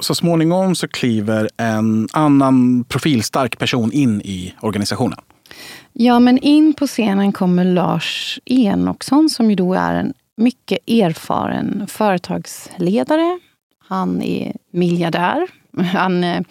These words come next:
Speaker 2: har tjänat pengar på olja, bland annat i forna Sovjet, eh, Ryssland. Och, eh, eh, han, han är världsvan. Han är nära vän med, eh, med kung, eh, kungen, våran kung. Och, eh, han är van att, ehm,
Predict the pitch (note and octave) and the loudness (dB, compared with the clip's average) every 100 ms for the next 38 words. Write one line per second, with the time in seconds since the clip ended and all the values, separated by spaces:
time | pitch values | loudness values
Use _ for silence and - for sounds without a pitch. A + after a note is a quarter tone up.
0 | - - - - - F3 F3 E3+ - F3+ | -12 -16 -16 -16 -10 -4 -2 -2 -2 -2
1 | F3 - F#3+ E3 F3 F3 G#3 G#3 F#3 F#3+ | -2 -2 0 0 -2 -2 -2 0 -2 -4
2 | F3 G3 F3+ F3+ F3+ - - E3+ F3 E3+ | -4 -2 -2 -2 -4 -8 -6 -2 -2 -4
3 | _ - - - D#3+ _ - F3 - F3+ | _ -6 -4 -4 -8 _ -10 -8 -4 -2
4 | F3 F3 - - F3 F3 E3+ _ - - | 0 -2 -6 -4 -2 -2 -4 _ -20 -20
5 | - - - - - _ - - - - | -20 -20 -20 -20 -20 _ -12 -6 -4 -4
6 | - G3 G3+ - - A3+ A#3+ A3+ G#3+ F#3 | 0 0 0 -2 0 2 4 2 0 -2
7 | - G#3 A3 G#3+ G3+ A3+ A#3+ A3 G3+ G3+ | -2 0 2 2 4 4 6 4 4 2
8 | G#3+ G#3 G#3+ G#3+ G#3 G3 F#3+ F3+ D#3+ - | 2 4 4 4 2 2 0 -2 -2 -2
9 | - - - - F3 - A3 G#3 G3 F#3+ | -4 -4 -2 -4 -4 0 2 4 2 0
10 | G3 - - - C#4 E4 G4 - - G3+ | -2 -4 -4 2 4 4 2 -2 -6 -4
11 | G3 B3 C#4 F4 _ - - - - - | 0 2 4 2 _ -14 -12 -12 -14 -4
12 | - G#3 _ - G3+ F#3 F3+ F3+ B2+ A#3 | 0 0 _ -4 0 2 2 -2 0 2
13 | B3 B3 A3+ G3+ G3 F3+ F3+ F3+ F3+ - | 4 2 2 2 4 4 4 2 0 -2
14 | F3+ - _ - F3+ F3 E3+ - | -4 -6 _ -6 -2 -2 -2 -2